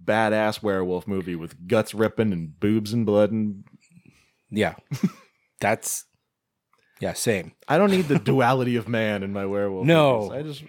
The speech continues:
Speaker 1: I
Speaker 2: I
Speaker 1: just
Speaker 2: just want a fucking werewolf.
Speaker 1: Yeah.
Speaker 2: And I want it to look fucking cool.
Speaker 1: Yeah. And I want it to just, like, rip some people apart.
Speaker 2: It doesn't need to be, like, a fucking nine fu-,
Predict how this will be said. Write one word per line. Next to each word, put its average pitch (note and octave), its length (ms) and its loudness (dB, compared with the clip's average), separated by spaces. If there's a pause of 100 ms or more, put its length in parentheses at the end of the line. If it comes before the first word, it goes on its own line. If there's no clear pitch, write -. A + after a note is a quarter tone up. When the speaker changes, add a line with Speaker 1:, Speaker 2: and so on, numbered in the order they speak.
Speaker 1:
I D3 80 -8
Speaker 2:
I D#3 140 0
Speaker 1:
just F#3 60 -4
Speaker 2:
just F#3+ 200 0
want D3+ 240 2
a A#2 40 -4
fucking A#2 360 -2
werewolf. G2+ 520 -6
Speaker 1:
Yeah. A2+ 300 2
Speaker 2:
And A2+ 120 -2
I A#2 40 2
want B2 240 4
it - 20 -16
to A#2+ 80 -6
look B2 200 -2
fucking G#2+ 340 -2
cool. G2+ 380 -4
Speaker 1:
Yeah. G1+ 320 -2 (180)
And B2 100 -8
I B2+ 40 -4
want C3 220 -2
it - 40 -14
to A#2 60 -14
just, A#2 200 -8
like, A#2 160 0
rip A#2 220 2
some G2+ 120 -2
people F#2 260 -4
apart. - 380 -12 (300)
Speaker 2:
It D3+ 120 -4
doesn't A#3+ 280 2
need G3+ 180 4
to E3 80 0
be, E3+ 200 4
like, E3 140 6
a B2+ 80 4
fucking C#3 520 0
nine C3 280 0
fu-, C3+ 320 -4